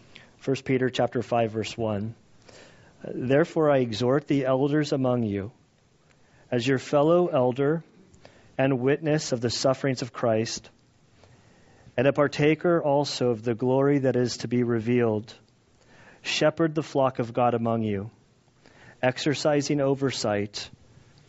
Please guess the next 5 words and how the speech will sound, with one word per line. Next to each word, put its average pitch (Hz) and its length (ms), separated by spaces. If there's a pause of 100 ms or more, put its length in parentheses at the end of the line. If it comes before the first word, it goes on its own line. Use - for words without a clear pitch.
(200)
not 123 200
under 143 220
compulsion, 123 800 (840)
but 127 140
voluntarily, 120 920